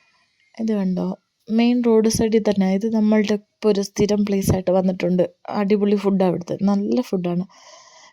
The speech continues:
പിന്നെ തിരിച്ച് വന്നപ്പോൾ ഞാൻ കുറച്ച് ചെടിച്ചട്ടി വാങ്ങിച്ചിട്ടുണ്ടായിരുന്നു. എനിക്കിപ്പോൾ സ്ഥിരം പരിപാടി ഈ ചെടിച്ചട്ടി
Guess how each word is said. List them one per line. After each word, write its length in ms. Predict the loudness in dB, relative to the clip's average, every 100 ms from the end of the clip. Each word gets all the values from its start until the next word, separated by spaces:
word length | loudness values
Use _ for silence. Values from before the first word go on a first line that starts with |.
| -6
പിന്നെ 200 | -2 -2
തിരിച്ച് 240 | -2 -2 0
വന്നപ്പോൾ 240 | 0 2 2
ഞാൻ 60 | 0 0
കുറച്ച് 220 | -2 0
ചെടിച്ചട്ടി 440 | -2 0 -2 0 2 2
വാങ്ങിച്ചിട്ടുണ്ടായിരുന്നു. 880 | 2 -2 -4 -2 -2 0 0 0 -2 -6 _ _
എനിക്കിപ്പോൾ 420 | -4 -4 -4 -2 -4 -2
സ്ഥിരം 320 | -2 0 0 0
പരിപാടി 320 | 0 0 0
ഈ 40 | -2
ചെടിച്ചട്ടി 420 | -4 -4 -4 -2